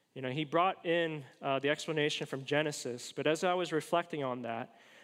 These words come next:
uh, this week of what he said, um, it's the interesting thing is that Genesis, you see that after the fall, God doesn't say,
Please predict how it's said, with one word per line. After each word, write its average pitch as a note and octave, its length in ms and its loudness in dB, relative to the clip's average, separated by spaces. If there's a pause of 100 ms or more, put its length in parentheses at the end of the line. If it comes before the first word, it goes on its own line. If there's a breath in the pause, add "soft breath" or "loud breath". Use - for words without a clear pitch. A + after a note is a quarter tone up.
(120)
uh, B2+ 80 -4
this B2+ 300 -6
week B2+ 220 -4
of A#2+ 120 -10
what B2+ 120 -4
he A#2+ 80 -10
said, B2 440 -2 (520 soft breath)
um, B2 360 0 (1000)
it's - 200 -4
the - 100 -14
interesting C#4 520 -2
thing A3+ 280 2
is D#3 140 0
that D#3 200 -2
Genesis, E3 800 0
you D#3+ 160 -8
see A3+ 300 0
that G#3+ 240 2
after A3 280 2
the E3 120 0
fall, C#3 640 0 (1800 soft breath)
God G#3 360 2 (100)
doesn't G3+ 420 0
say, E3 520 2